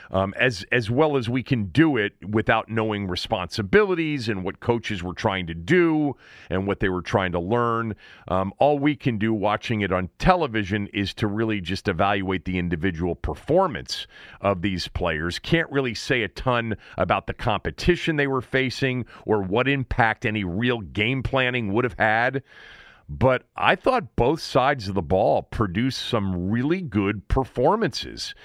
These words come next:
You know, despite the lack of scoring by the offense, I thought there were a ton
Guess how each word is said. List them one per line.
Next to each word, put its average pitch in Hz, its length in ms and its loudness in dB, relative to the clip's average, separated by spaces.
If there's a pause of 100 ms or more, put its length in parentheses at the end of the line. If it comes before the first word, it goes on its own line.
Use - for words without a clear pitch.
(160)
You 127 100 4
know, 127 80 2
despite 131 600 -2
the 170 100 4
lack 135 340 0
of 107 120 0
scoring 127 680 0 (360)
by 113 100 4
the 113 140 0
offense, 143 640 0
I 117 160 4
thought 107 320 0
there 117 140 2
were 110 140 2
a - 40 -6
ton 151 600 0